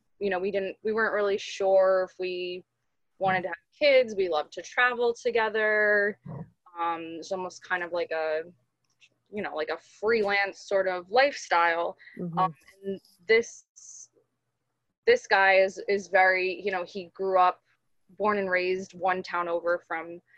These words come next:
Speaker 1: my hometown. He's very family oriented. Um, he plans to take over, um,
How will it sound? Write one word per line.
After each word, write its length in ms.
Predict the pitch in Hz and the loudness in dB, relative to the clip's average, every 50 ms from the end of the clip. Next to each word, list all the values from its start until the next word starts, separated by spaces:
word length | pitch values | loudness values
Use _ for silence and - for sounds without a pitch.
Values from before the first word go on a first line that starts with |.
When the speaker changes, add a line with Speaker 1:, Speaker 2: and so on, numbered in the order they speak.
| _ _ _ - | _ _ _ -4
Speaker 1:
my 100 | 165 160 190 | -4 -4 -4
hometown. 800 | - - 349 359 349 349 339 - 311 285 285 277 277 277 269 269 | -2 -2 0 2 2 0 0 2 2 4 6 6 4 2 0 -2
He's 260 | 254 208 208 185 175 | -4 -6 -6 -6 -2
very 260 | 185 175 165 170 175 | 0 0 2 0 0
family 500 | - - - 294 294 294 285 294 285 254 | -4 -2 -2 0 0 0 0 -2 -2 0
oriented. 1120 | 269 269 269 269 262 254 254 247 247 254 - - 247 240 233 233 226 226 226 214 233 233 _ _ _ _ _ _ _ 196 202 202 | 0 0 2 2 2 2 2 2 0 0 0 0 2 4 4 4 4 2 2 2 0 -2 _ _ _ _ _ _ _ _ -6 -2
Um, 480 | 185 185 180 175 175 175 175 175 165 - | 0 0 2 0 0 -2 -4 -8 -10 -10
he 120 | - 214 202 | -8 -8 -8
plans 340 | - - 190 180 175 - - | -6 -4 -4 -4 -4 -6 -14
to 60 | 190 | -14
take 220 | - - 180 175 - | -8 -8 -8 -4 -2
over, 560 | 180 175 170 180 180 180 175 175 180 185 _ _ _ _ _ _ _ _ _ _ - | -2 -2 0 0 2 2 2 2 0 -4 _ _ _ _ _ _ _ _ _ _ -6
um, 300 | 180 170 165 156 170 | -4 -4 -4 -6 -6